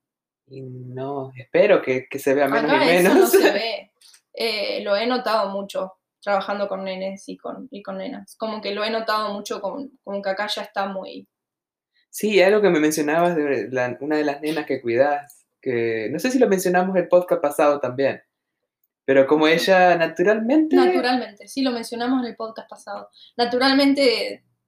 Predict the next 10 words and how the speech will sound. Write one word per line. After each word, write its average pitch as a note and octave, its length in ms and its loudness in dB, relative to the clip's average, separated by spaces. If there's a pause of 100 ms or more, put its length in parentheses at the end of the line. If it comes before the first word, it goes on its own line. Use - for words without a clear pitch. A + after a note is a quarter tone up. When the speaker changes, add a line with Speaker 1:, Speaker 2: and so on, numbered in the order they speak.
(260)
Speaker 2:
sí, A3+ 400 -14 (520)
naturalmente, B3 720 0
ah, A3 160 0 (100)
eh, - 360 -8 (1120)
qué, B3+ 200 -6
qué C4+ 140 -2
increíble, A#3+ 580 2
¿no? A3+ 200 -2
Porque A3 220 -8
yo, C#4 140 2